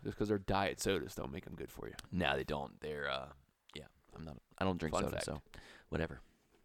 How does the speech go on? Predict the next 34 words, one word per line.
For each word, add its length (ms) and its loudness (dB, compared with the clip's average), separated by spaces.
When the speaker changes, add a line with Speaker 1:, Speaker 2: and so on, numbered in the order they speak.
Speaker 2:
They 80 -8
can, 240 -12
to 100 0
each 140 -2
their 160 2
own. 120 -4
Drink 140 -8
your 80 -6
soda, 240 4
dude. 200 -2
You 80 0
drink 160 4
soda, 240 2
right? 180 6
Speaker 1:
Oh, 200 12
yeah. 480 12
Speaker 2:
Yeah. 220 -2
Speaker 1:
Yeah. 400 8
Speaker 2:
Yeah, 60 -12
but 120 -8
you 40 -8
got 160 -6
a 20 -12
little 120 -14
bunch 160 -10
of 80 -12
cavities 420 -6
in 100 -12
the 60 -8
mouth, 320 -10
too. 140 -6
Speaker 1:
I 60 0
do, 340 2
dude. 400 -4